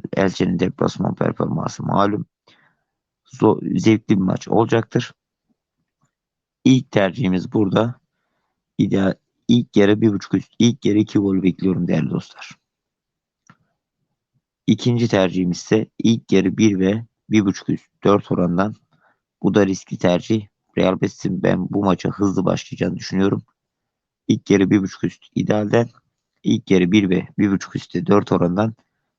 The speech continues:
sürprizden değerlendirebilirsiniz. Bir sonraki maçımıza geçiyoruz. Son maçımız Chelsea Arsenal. Evet, ben burada bir Arsenal galibiyeti sizlere önereceğim.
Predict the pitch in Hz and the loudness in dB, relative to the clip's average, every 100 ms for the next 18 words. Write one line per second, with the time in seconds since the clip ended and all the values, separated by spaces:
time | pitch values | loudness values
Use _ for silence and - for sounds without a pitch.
0 | _ - 110 - 95 101 104 98 92 92 | _ -2 -2 2 2 2 2 2 2 0
1 | 87 87 101 98 - - 90 - - - | -2 0 0 0 -2 -4 -4 -8 -14 -18
2 | - - _ - _ _ _ _ _ _ | -20 -20 _ -20 _ _ _ _ _ _
3 | _ _ _ _ _ _ _ _ _ - | _ _ _ _ _ _ _ _ _ -2
4 | - 110 95 87 90 - 92 92 87 98 | 0 0 0 0 -4 -2 -4 -2 -2 -2
5 | - 110 110 - - - _ _ - 95 | 2 2 0 -6 -20 -20 _ _ -4 0
6 | 87 - 92 98 - - - 104 90 - | 0 0 -4 -4 -12 -14 -4 -2 -2 -4
7 | 98 - - - - - _ - _ _ | -4 -4 -6 -6 -6 -16 _ -20 _ _
8 | _ _ _ _ _ _ _ _ _ _ | _ _ _ _ _ _ _ _ _ _
9 | _ - 92 - - 117 104 92 95 107 | _ 4 4 4 0 2 2 0 2 2
10 | 117 _ _ _ _ _ _ _ _ _ | 0 _ _ _ _ _ _ _ _ _
11 | _ _ _ - _ _ _ 73 107 110 | _ _ _ -20 _ _ _ 2 2 0
12 | 107 104 98 95 92 92 - 104 101 95 | -2 0 2 0 0 -4 -4 -8 -8 0
13 | 98 95 92 87 87 | 2 4 2 0 -2